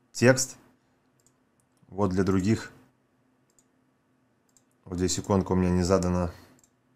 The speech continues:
И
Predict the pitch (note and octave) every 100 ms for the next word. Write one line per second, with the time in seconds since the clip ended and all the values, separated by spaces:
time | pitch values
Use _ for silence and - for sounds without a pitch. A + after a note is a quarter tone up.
0 | _ _ _ _ _ _ _ _ _ _
1 | _ _ _ _ _ _ _ _ _ _
2 | _ - A#2 A#2